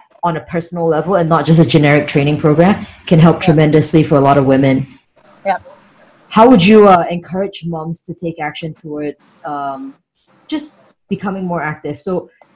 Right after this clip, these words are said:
Speaker 1: imagine you're talking to somebody who, you know, they're, they're probably nursing a toddler now of three to four years old, but they've already missed that first few years of window because they
Speaker 2: Yeah.
Speaker 1: were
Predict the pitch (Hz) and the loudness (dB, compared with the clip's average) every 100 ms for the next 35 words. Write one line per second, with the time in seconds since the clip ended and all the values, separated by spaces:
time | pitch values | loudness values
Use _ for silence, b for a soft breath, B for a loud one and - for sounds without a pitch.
0 | - 185 180 180 214 202 196 - 170 170 | -12 -2 -2 0 -2 -4 -8 -8 -6 -4
1 | 160 170 160 170 156 156 160 127 165 156 | -6 -8 -10 -12 -12 -10 -10 -12 -12 -10
2 | 147 147 143 - _ _ _ _ _ 190 | -8 -8 -10 -14 _ _ _ _ _ -8
3 | 165 156 165 165 _ _ - 196 - - | -8 -6 -8 -8 _ _ -8 -8 -8 -8
4 | 208 220 214 220 190 - 170 170 175 165 | -8 -6 -6 -8 -8 -12 -10 -8 -6 -8
5 | 151 151 151 156 151 147 147 139 127 _ | -6 -6 -6 -8 -8 -8 -8 -8 -12 _
6 | 160 156 131 - 160 151 147 160 170 170 | -12 -10 -12 -10 -10 -8 -10 -8 -8 -10
7 | B B B 170 165 160 165 170 180 170 | B B B 0 2 2 2 2 2 2
8 | 165 165 - - 170 165 175 160 147 147 | 2 2 0 0 0 0 -2 -2 0 -2
9 | 147 131 - 147 135 135 127 120 - _ | -4 -6 -8 -8 -6 -6 -6 -6 -10 _
10 | _ _ 175 170 165 151 147 143 143 139 | _ _ -4 -2 0 0 0 -2 -4 -4